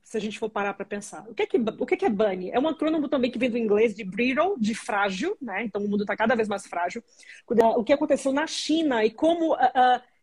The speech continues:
ninguém conseguiu prever, ah, você viu que gerou impacto, vocês viram que gerou impacto em todos os lugares, em, em tudo, o mundo inteiro, a gente ainda tá vivendo isso, né? E aí depois a gente vai pra segunda letra do bunny, que tem a ver com anxious, que tem a ver com ansiedade. Com isso, né,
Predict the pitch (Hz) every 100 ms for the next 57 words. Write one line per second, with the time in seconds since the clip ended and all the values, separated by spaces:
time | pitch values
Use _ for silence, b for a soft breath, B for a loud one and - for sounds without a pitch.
0 | - 254 294 302 320 320 277 226 262 -
1 | 269 190 190 233 247 240 b b 214 208
2 | 202 240 214 269 240 254 269 - 262 262
3 | 220 220 269 302 240 262 240 254 247 254
4 | 233 254 277 240 240 226 202 202 226 202
5 | 185 185 269 311 359 - 302 220 294 370
6 | 359 269 262 208 220 233 254 247 285 254
7 | 220 247 220 185 180 - 175 196 214 _
8 | _ _ _ _ 240 302 392 403 349 381
9 | 285 294 294 302 302 233 294 277 233 247
10 | 226 190 170 240 262 196 - B B -
11 | 254 277 262 196 254 - 294 - 262 302
12 | - 190 - 247 247 247 262 269 - 277
13 | 220 208 208 160 175 _ b b b b
14 | - 392 285 370 381 262